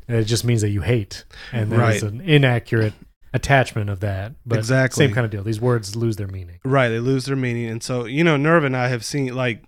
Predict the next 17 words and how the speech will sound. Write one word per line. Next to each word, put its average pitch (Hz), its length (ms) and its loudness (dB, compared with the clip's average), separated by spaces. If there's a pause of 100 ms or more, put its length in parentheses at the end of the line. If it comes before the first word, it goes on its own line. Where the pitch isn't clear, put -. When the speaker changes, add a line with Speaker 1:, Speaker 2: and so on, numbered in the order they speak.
(160)
Speaker 2:
we, 127 460 0
because 131 320 2
we 139 80 0
travel 123 340 2
for 117 160 -4
a 113 40 0
living, 113 400 -2
sometimes 120 500 -2
we're 117 120 -2
in 113 80 -2
these 110 160 -2
rental 120 200 0
cars 113 380 0
driving 113 320 0
through 117 160 -2
Pulaski, 117 480 -2
Tennessee 120 560 0